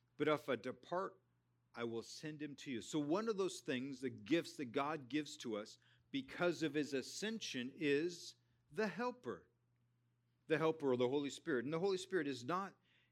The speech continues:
it's part of the Trinity. It's nothing for us to freak out about. Maybe you've been in church services, or have you heard others talk about, "Well, the Holy Spirit made me do this thing," and they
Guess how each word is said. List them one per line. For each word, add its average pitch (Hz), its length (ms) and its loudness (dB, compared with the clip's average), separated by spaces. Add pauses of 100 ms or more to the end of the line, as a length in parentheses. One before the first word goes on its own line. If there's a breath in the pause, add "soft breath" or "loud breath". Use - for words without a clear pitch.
(120)
it's 135 280 -6
part 185 280 6
of 185 80 0
the 190 80 2
Trinity. 135 600 0
It's 127 220 -10
nothing 180 480 -2
for 170 180 -2
us 170 140 -6
to 165 100 -6
freak 165 400 -2
out 151 220 2
about. 104 220 -2 (1000)
Maybe 165 260 4
you've 170 160 -2
been 175 160 2
in 165 120 -4
church 180 300 0
services, 117 580 -2
or 123 40 2
have 120 140 0
you 135 80 0
heard 160 160 4
others 156 300 2
talk 160 300 0
about, 131 200 2
"Well, 131 220 -2 (260 soft breath)
the 131 100 0
Holy 202 240 6
Spirit 180 380 4
made 165 160 4
me 170 140 0
do 160 160 2
this 175 240 2
thing," 123 260 2
and 120 80 0
they 127 220 0